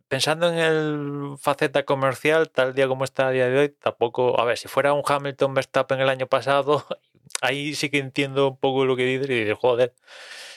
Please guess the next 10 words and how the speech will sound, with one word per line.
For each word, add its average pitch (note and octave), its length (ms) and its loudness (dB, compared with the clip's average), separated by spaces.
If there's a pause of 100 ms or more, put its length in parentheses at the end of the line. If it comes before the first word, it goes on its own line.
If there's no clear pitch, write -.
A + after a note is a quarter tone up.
(140)
eh, A2+ 380 2
el A#2 140 0
que A#2 100 -6
tuviera B2+ 320 0
que C3 80 -2
tomar C3 240 0
esta B2+ 180 -2
decisión B2+ 480 0
de B2 100 -4
tomarla B2 1040 2